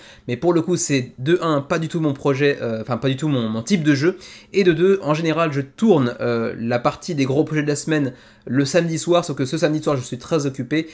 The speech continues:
euh, donc je ne pourrai pas le faire, donc je tourne le même jour que les autres, euh, parties de cette vidéo, et du coup, j'ai pas tellement le temps, il est déjà vingt et une heures trente, et je dois m'occuper du petit assez rapidement. Et de fait, euh, j'ai pas encore tout à fait fini de, de bosser, euh, sur mon vrai boulot d'origine, donc bon.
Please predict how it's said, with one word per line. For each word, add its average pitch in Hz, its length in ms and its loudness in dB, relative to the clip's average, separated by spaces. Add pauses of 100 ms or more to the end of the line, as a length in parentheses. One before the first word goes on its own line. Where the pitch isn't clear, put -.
(380)
euh, 117 100 -2
donc 127 140 -2
je 127 60 -4
ne 123 40 -4
pourrai 135 160 0
pas 120 80 -4
le 110 60 -6
faire, 147 140 -2
donc 135 100 0
je 131 80 -2
tourne 139 240 0
le 117 140 0
même 160 180 0
jour 139 500 0
que 185 260 6
les 123 240 0
autres, 170 240 2
euh, 117 360 0 (120)
parties 143 260 -2
de 123 140 0
cette 127 140 -4
vidéo, 127 300 -2 (260)
et 120 80 -6
du 120 100 -6
coup, 143 120 -6
j'ai 120 100 -2
pas 131 140 -4
tellement 135 280 0
le 135 60 0
temps, 160 100 0
il 143 80 2
est - 40 -2
déjà 143 180 4
vingt 135 320 0
et 143 60 2
une 139 140 4
heures 127 140 -2
trente, 156 340 -2
et 113 400 -6
je - 100 -10
dois 131 80 2
m'occuper 135 320 -4
du 131 120 -2
petit - 240 -6
assez 127 200 -2
rapidement. 120 320 -10
Et 127 100 0
de 117 140 -2
fait, 151 300 0 (260)
euh, 113 160 -4
j'ai 131 160 -2
pas 147 120 0
encore 131 220 -2
tout - 160 -6
à 127 40 -2
fait 147 160 -2
fini 151 220 -2
de, 113 340 0
de 113 220 -10
bosser, 131 560 -2
euh, 110 140 -6
sur - 160 -6
mon 117 160 -6
vrai 123 320 -2
boulot 135 300 0
d'origine, 120 420 -2
donc 110 180 -8
bon. 104 140 -10